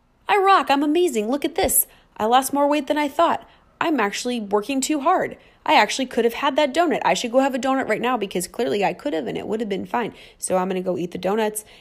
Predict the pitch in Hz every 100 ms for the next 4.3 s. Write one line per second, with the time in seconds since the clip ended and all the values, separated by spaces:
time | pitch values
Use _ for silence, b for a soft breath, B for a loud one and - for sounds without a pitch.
0 | B - 170 170 170 - 277 349 - 311
1 | 175 160 208 - _ _ _ _ _ -
2 | 170 170 - _ _ _ _ _ _ -
3 | 190 - _ _ _ _ _ _ 208 -
4 | 202 196 190